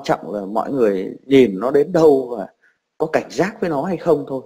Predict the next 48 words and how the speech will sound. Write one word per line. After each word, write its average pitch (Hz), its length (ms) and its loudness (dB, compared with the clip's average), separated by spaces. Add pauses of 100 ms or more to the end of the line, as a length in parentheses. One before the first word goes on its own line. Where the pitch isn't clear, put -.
(200)
có 147 80 0
nhận 190 260 2
diện 135 260 0
ra 139 180 0
cái 151 100 -8
chiêu 160 240 2
trò 117 200 0
bọn 82 160 0
nó 98 80 -8
hay 143 120 -4
không 139 220 -4
và 113 100 -8
cảnh 87 160 -4
giác 151 200 -6
hay 147 80 -10
không 135 240 -4
thôi. 120 280 -2 (580)
Chứ - 160 2
còn, 104 240 4
à, 95 200 -2 (380)
à, - 240 -10
Trung 135 160 4
Quốc 208 280 2
thì 101 320 4
nếu 107 240 2
như 170 140 -2
mọi 90 200 -4
người 92 300 -2
biết 160 300 -2
có - 160 -2
một 139 120 -14
cái - 200 4
kênh, 135 260 -6 (380)
cái 143 120 -10
kênh 139 180 4
trên 127 220 -8
Facebook 156 300 -2
mới, 147 300 6
em, 147 520 -6 (300)
em 147 80 -8
không 160 180 -6
biết 190 180 -4
mới 147 160 2
hay 214 100 -2
không, 151 240 0
nhưng 147 160 -4
có - 200 -6
cái 180 80 -10